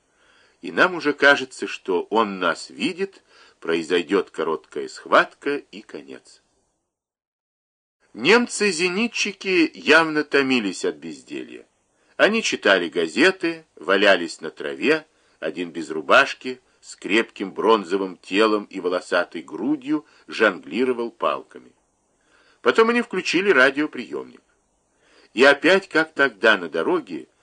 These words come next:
зазвучала над угрюмым сумрачным оврагом танцевальная музыка, фокстрот, затем любимый мною вальс Штрауса «Сказки Венского леса».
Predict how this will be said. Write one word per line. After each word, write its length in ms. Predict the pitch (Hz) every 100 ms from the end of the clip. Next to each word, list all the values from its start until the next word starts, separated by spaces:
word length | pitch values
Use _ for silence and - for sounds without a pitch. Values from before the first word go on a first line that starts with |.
| _ -
зазвучала 1080 | - 123 104 113 - 135 160 151 143 139 -
над 220 | 95 98
угрюмым 580 | 95 90 135 147 127 98
сумрачным 760 | - 123 127 107 - - 82
оврагом 540 | 78 80 156 143 151 147 _ _ _
танцевальная 800 | 107 104 - 98 104 123 110 107
музыка, 580 | 95 92 76 - - 64 _ _ _
фокстрот, 920 | _ - 80 - - - 151 190 - _ _ _ _
затем 520 | - 82 101 101 87
любимый 560 | 78 82 85 101 95 85
мною 380 | 82 85 80 71
вальс 380 | 78 73 - -
Штрауса 840 | - 82 139 165 156 - 147 143 _ _
«Сказки 640 | - - - 104 123 - 95
Венского 540 | 73 80 - - 73
леса». 380 | 65 64 -